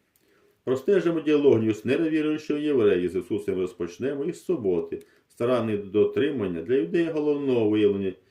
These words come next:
його екзистенції, як життя в союзі з Богом. Навіть мало підготовлений читачем Євангелії відомо, що суперечка про те, що належить до суботи, і що не перебуває в центрі діалогу Ісуса з народом Ізраїля того часу. Згідно зі звичайним тлумаченням,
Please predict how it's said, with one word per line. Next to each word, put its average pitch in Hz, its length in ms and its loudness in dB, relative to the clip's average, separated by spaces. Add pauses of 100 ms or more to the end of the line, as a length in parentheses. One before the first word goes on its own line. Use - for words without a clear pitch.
(240)
його 135 420 2
екзистенції, 101 760 -2 (160)
як 139 280 -6
життя 147 360 -4
в - 60 -2
союзі 151 380 -4
з 131 80 -10
Богом. 87 400 -2 (1200)
Навіть 160 380 -2
мало 104 340 0
підготовлений 107 680 0
читачем 143 520 -4
Євангелії 143 520 -2
відомо, 120 380 0
що - 140 -8
суперечка 104 580 -2
про 98 180 -6
те, 101 220 0
що - 160 -8
належить 92 320 -4
до 87 100 -6
суботи, 85 540 -2 (300)
і 139 100 -6
що 165 180 -2
не 160 120 -4
перебуває 135 600 4
в 101 80 0
центрі 101 400 -2
діалогу 98 380 2
Ісуса 135 520 -4
з 135 60 -4
народом 131 460 0
Ізраїля 123 380 -2
того 120 240 -4
часу. 90 480 -8
Згідно 180 300 -6
зі 139 80 -2
звичайним 127 480 -2
тлумаченням, 107 600 -8